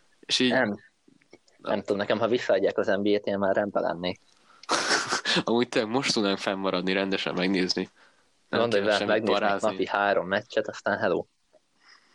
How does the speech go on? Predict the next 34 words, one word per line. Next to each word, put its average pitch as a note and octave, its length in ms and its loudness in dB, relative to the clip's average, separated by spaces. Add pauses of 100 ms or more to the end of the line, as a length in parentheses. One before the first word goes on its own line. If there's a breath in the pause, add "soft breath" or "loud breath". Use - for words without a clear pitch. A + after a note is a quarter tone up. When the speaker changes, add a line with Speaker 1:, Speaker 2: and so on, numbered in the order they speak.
(180 soft breath)
Speaker 2:
Ez A#2+ 100 -8
Speaker 1:
Na. G2 100 2
Speaker 2:
kitölti F2+ 280 2
a F#2+ 60 2
napomat. F#2 500 -2 (540 loud breath)
Speaker 1:
Ja, G2+ 240 0
ja, G2 80 2
ja. G2+ 300 2
De - 400 -8
mondjuk B2 160 2
ezek B2+ 180 -2
az... - 220 -4 (400)
Ezen C3+ 300 0
gondolkoztam, G2+ 640 -2
hogy G2 240 -2 (520 loud breath)
szerinted A2+ 520 0 (140)
ugyanabban A2+ 480 2
az A2 200 -2
órarendi G#2+ 500 0
ó-, G2+ 240 0
időben G2 580 0
megtartani F#2+ 520 -2
az F#2+ 140 -2
órákat, F#2+ 360 0
az G2+ 120 0
mennyire A2+ 320 0
hülyeség, F2 340 0
vagy F#2+ 80 0
mennyire G2+ 420 -2 (220)
okos? - 540 -4 (500 loud breath)
Speaker 2:
Szerintem A2 380 0
Speaker 1:
Hát A2 120 2
most G#2 180 -4 (320)
Speaker 2:
nem G2 380 -4